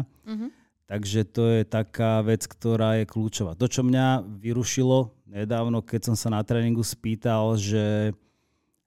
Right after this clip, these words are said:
Speaker 2: eh, o šikane. Že niek-, som sa spýtal, že o šikane a tam zvy-, zdvihli, čo boli dievčatá, zrovna taká skupina, že jedenásť, dvanásť ročné, tak tam zdvihlo možno osemdesiat percent
Speaker 1: Mhm.
Speaker 2: ľudí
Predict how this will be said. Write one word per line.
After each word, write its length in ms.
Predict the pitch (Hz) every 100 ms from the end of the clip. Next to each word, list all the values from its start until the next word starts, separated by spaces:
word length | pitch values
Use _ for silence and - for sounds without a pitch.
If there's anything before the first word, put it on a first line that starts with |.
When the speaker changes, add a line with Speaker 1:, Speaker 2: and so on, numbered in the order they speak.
| _ _
Speaker 2:
eh, 80 | 98 95 95 98 98 98
o 140 | 92
šikane. 500 | 117 156 - 87 78 -
Že 180 | 101 92
niek-, 260 | 107 107 85
som 140 | 107 120
sa 100 | 113
spýtal, 320 | - 120 123
že 100 | 113
o 100 | 95
šikane 460 | 104 131 139 135 151
a 100 | 117
tam 260 | - 113 110
zvy-, 380 | 101 104 113 123
zdvihli, 580 | 113 95 101 113 117 120
čo 160 | 120
boli 160 | 110 110
dievčatá, 520 | 101 104 123 110 113
zrovna 240 | 107 110 107
taká 180 | 110 107
skupina, 460 | - 107 - 113
že 140 | 101 104
jedenásť, 320 | 107 107 95
dvanásť 340 | 104 107 95
ročné, 400 | 92 95 - 135 131
tak 200 | 98 -
tam 160 | 101
zdvihlo 680 | 92 95 92 92 101 98 107
možno 300 | 98 101 107
osemdesiat 520 | 101 - 107 104 104
percent 520 | - 98 95 98 98 95 _
Speaker 1:
Mhm. 100 | 90
Speaker 2:
ľudí 340 | 101 101 104